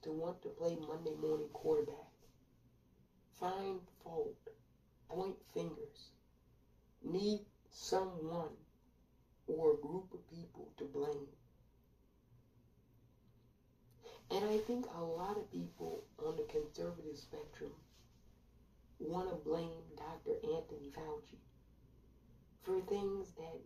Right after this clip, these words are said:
really there is no blame for. I think, and it's my opinion, Doctor Anthony Fauci saved millions of American lives. Hands down,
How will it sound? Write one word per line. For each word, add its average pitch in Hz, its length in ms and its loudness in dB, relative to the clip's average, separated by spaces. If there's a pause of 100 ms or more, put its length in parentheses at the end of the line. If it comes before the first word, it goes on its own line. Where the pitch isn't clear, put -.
(120)
really 208 380 6 (2250)
there 170 240 2
is 185 320 0
no 165 260 -2
blame 156 340 -4 (120)
for. - 80 -6 (3750)
I 202 240 4
think, - 380 -2 (220)
and 143 100 0
it's 156 240 0
my 180 160 -4 (140)
opinion, 147 300 0 (180)
Doctor 156 300 -6
Anthony 85 540 -4
Fauci 151 420 -6
saved 151 300 4 (260)
millions 180 440 4
of 453 80 -2 (200)
American 453 340 2
lives. - 1700 -12
Hands 208 220 6
down, 156 320 -4